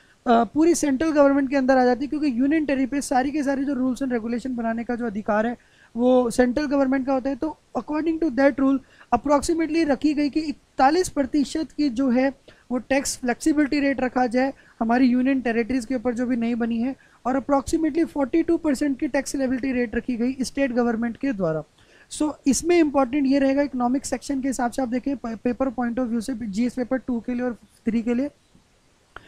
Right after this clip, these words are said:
कि economics के अंदर जो tax divisibility rate होता है वो कहाँ important रहता है, कैसे state government, अ,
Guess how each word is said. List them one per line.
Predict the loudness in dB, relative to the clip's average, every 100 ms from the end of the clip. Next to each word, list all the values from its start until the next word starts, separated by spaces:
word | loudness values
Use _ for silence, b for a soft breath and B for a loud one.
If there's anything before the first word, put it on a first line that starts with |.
| B _
कि | -2
economics | 0 2 2 2 0 0
के | 2
अंदर | 2 4 2
जो | 0
tax | -2 -2 -2 -6
divisibility | -8 0 4 4 4 4 4 2
rate | 2 2 0
होता | -2 -2 0
है | 2 2 -2 b b
वो | -4 -4
कहाँ | -4 0 0 2
important | 0 2 0 0 -2 -2
रहता | -2 -2
है, | -4
कैसे | -2 -2 0 -2
state | -2 -2 0
government, | 2 2 2 -2 -2
अ, | -2